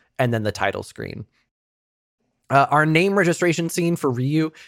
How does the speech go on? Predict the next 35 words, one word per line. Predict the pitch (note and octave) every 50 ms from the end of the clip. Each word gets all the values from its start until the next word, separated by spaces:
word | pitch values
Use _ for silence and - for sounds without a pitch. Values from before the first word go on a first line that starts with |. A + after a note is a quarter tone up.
| - _
takes | - D#3 C3+ - -
the | - A2+
form | - - D3 C#3 C#3+ D3 D3 D#3 D3 -
of | B2+ A#2+ A2+
a | A2+
government | G#2+ G#2 B2+ A2+ C3 C3+ C3+ B2+ B2
I | G#2+ G#2+ G2+
D | F#2+ - A#2 A#2+ A#2+
card. | - C3+ B2+ B2+ C3 C3+ C#3 - _ - - - - -
The, | - A2 A#2 - _
the | - A2+
card's | - - D#3 D3+ D3+ C#3+ - -
text | - D3 D3 - - -
says, | - D3 B2 A#2 A2 - - - - -
"Warning, | - F#2+ G2 C#3+ G#3+ A#3 F3+ A#2+ E2+ - - - _ _ _ _
the | - A#2+
requests | G#2 G#2+ - - E3+ F3 F3 - - -
of | D#3+ C#3
the | C#3+ C3
government | B2 D#3 D3 C#3 B2+ A2 G2 F#2+ - -
if | B2+ A#2 -
your | B2 A2 -
estimation | C#3+ C#3 - D3 C3 C3+ C#3 C#3+ - - A2 G#2+
of | G2 F#2+
D | G2+ B2+ B2+
ratio | A#2 A2+ G2 F#2+ - - G#2 F#2+ G2
is | F#2+ -
not | A#2 A2 A2
enough." | A2 A#2 B2+ G#2+ - - - - _ _ _
The | - B2+ -
card | - - C3+ D3 C3+ A2+ F#2+ F#2
is | G#2 - A#2 G#2+ F#2
valid | F#2+ C3 C#3 C#3+ B2+ A#2+ A2+
for | - C#3 C#3
use | C3+ C#3+ A#2+ G#2 -